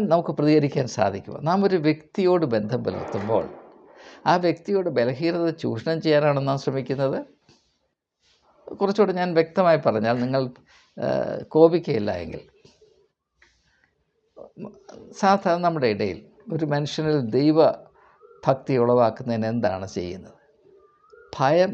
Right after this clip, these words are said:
കൊണ്ടുവരികയല്ല. നിങ്ങൾ പ്രാർത്ഥിച്ചില്ലെങ്കിൽ, ദാനധർമ്മം ചെയ്തില്ലെങ്കിൽ, ഞായറാഴ്ച ആരാധനയ്ക്ക് വന്നില്ലെങ്കിൽ, സഭയുടെ പാരമ്പര്യമൊക്കെ അതുപോലെ നിർവഹിച്ചില്ലെങ്കിൽ നിങ്ങൾ നരകത്തിൽ പോകും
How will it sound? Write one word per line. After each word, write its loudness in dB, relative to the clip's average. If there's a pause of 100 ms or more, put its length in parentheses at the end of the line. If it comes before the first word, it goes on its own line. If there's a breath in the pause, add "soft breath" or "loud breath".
കൊണ്ടുവരികയല്ല. -4 (920 soft breath)
നിങ്ങൾ -2
പ്രാർത്ഥിച്ചില്ലെങ്കിൽ, 0
ദാനധർമ്മം 0
ചെയ്തില്ലെങ്കിൽ, -2
ഞായറാഴ്ച -2
ആരാധനയ്ക്ക് 0
വന്നില്ലെങ്കിൽ, -4 (600 loud breath)
സഭയുടെ 2
പാരമ്പര്യമൊക്കെ 2
അതുപോലെ 2
നിർവഹിച്ചില്ലെങ്കിൽ -2
നിങ്ങൾ -2
നരകത്തിൽ -2
പോകും -8